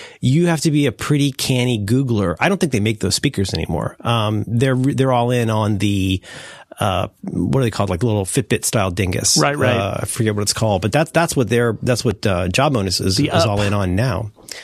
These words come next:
Speaker 1: Yes, right. So you do have to do a little bit of canny Googling just to even find the app that you need. And then once you run the app, it runs in your menu bar. It wants to be on all the time. And then when you click on My Devices, it actually takes you to a web page,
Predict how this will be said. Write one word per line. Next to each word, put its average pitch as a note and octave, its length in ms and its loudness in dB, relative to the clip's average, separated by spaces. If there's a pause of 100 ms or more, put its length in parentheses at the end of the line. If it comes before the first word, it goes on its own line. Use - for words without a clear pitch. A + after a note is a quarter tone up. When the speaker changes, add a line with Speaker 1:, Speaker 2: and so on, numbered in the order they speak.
(140)
Speaker 1:
Yes, B2+ 440 0
right. A2+ 360 0 (220)
So - 120 2
you E3 220 4
do A3+ 200 2
have G#3 120 0
to E3 80 -2
do F3 100 4
a E3 40 2
little D3+ 180 2
bit A#2+ 140 2
of G#2+ 100 -4
canny C#3 260 0
Googling B2+ 320 2
just A#2 180 -2
to C3+ 60 2
even A2 160 0
find G#2+ 280 0
the F#2 80 2
app A2+ 240 0
that - 180 -2
you G2 60 0
need. F2 180 -2
And G2+ 80 0
then A2+ 100 2
once B2 180 0
you A#2 120 2
run D#3 260 2
the C#3+ 140 2
app, F#2 260 -2
it A#2+ 60 -2
runs D#3 280 2
in G3+ 120 2
your D#3 80 4
menu A#2 280 2
bar. A#2 360 -2 (340)
It A#2+ 60 2
wants A#2+ 240 2
to D#3 80 2
be C#3 100 2
on C3+ 180 2
all A#2+ 140 2
the D3+ 80 0
time. F2+ 400 0
And A#2 220 2
then E3 300 2 (240)
when C3 180 2
you A#2+ 80 0
click - 260 0
on A#2 140 2
My B2+ 180 2
Devices, A#2+ 600 2
it A2+ 80 2
actually A2+ 260 0
takes - 260 -2
you - 80 2
to B2+ 160 2
a A2 60 2
web B2 340 0
page, D#2+ 420 0